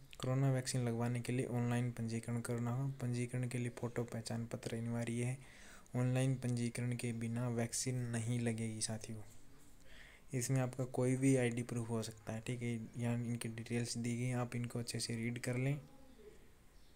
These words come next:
ये कोई भी दस्तावेज़ हो आपके पास, जैसे आधार कार्ड, पैन कार्ड, voter आईडी, ड्राइविंग license, passport, इनमें से कोई भी हो साथियों, ठीक है।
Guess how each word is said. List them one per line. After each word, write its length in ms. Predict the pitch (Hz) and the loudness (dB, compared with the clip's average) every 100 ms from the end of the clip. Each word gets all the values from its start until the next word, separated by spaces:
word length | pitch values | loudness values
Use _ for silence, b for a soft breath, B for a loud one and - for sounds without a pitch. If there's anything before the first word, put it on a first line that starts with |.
| - 120 | -6 -2
ये 120 | 120 | 0
कोई 260 | 120 120 120 | 4 4 4
भी 180 | 123 | 2
दस्तावेज़ 540 | 120 117 - 120 120 117 | 0 0 2 2 2 2
हो 100 | 120 | 0
आपके 300 | 117 - 123 | 0 -2 -2
पास, 340 | 120 131 147 - - - | 0 0 0 -4 -10 -8
जैसे 180 | 117 120 | -4 0
आधार 260 | 110 117 117 | 2 0 0
कार्ड, 220 | 120 113 | 0 0
पैन 220 | 117 117 | 0 0
कार्ड, 240 | 117 117 | 0 0
voter 300 | 113 117 117 | 2 0 0
आईडी, 240 | 117 113 117 | -2 -2 -2
ड्राइविंग 440 | 117 120 117 117 | 2 2 2 0
license, 340 | 113 110 117 - | -2 -4 -6 -6
passport, 580 | 123 117 - 120 117 | -4 -4 -4 -6 -4
इनमें 220 | 120 127 123 | 0 0 2
से 100 | 127 | 0
कोई 220 | 131 131 | 2 2
भी 140 | 123 | 0
हो 60 | 117 | -2
साथियों, 320 | 113 110 113 - - b b b b b b - - - | -4 -6 -8 -10 -18 b b b b b b -20 -10 -4
ठीक 180 | 139 | -2
है। 100 | 117 | -2